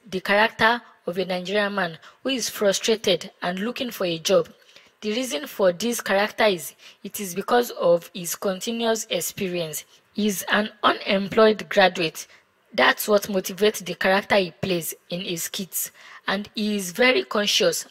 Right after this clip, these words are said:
about what is happening around him. He always feels the need to talk about societal issues in a sarcastic way. There's one physical difference between M C Lively and other comedians, which is the fact that he is a lawyer. He makes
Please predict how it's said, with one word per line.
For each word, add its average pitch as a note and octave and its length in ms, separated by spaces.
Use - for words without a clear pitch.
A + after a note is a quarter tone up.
about F3 380
what A3+ 260
is F3+ 140
happening G#3 400
around E3+ 360
him. D3+ 200
He G3+ 80
always C4+ 420
feels A#3 340
the G3 140
need A3 200
to - 240
talk A3 340
about A3+ 380
societal G3 540
issues E3 500
in F3+ 180
a F3 60
sarcastic G3+ 640
way. E3+ 280
There's G3+ 280
one C4 160
physical A3 440
difference F#3 400
between F#3 380
M F#3+ 160
C G3+ 140
Lively F#3+ 400
and E3 320
other G3 240
comedians, D#3+ 640
which - 240
is G3+ 160
the G#3 100
fact B3 400
that E3+ 380
he F#3+ 200
is F3+ 140
a F3+ 120
lawyer. F#3 420
He G3+ 100
makes B3 340